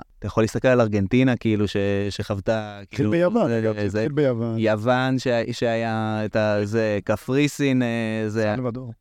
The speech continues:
Speaker 1: כן, יש, יש כאילו מספיק, אה, מספיק דוגמאות, אה, זה, אני כאילו, מה שנקרא, ב-, ב-, בעוונותיי, ב-, ב-,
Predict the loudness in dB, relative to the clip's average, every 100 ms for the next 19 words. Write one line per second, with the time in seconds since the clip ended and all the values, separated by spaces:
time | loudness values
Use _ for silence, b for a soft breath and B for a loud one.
0 | _ -14 -8 -6 -2 0 0 -2 -2 -2
1 | 2 4 4 2 0 -2 -6 -2 -2 2
2 | 0 2 -2 0 0 2 2 2 0 -2
3 | -2 0 2 2 0 -2 -4 0 0 2
4 | 2 2 2 0 -2 -4 0 2 2 0
5 | -2 -4 0 2 4 4 2 2 2 2
6 | 2 0 2 2 2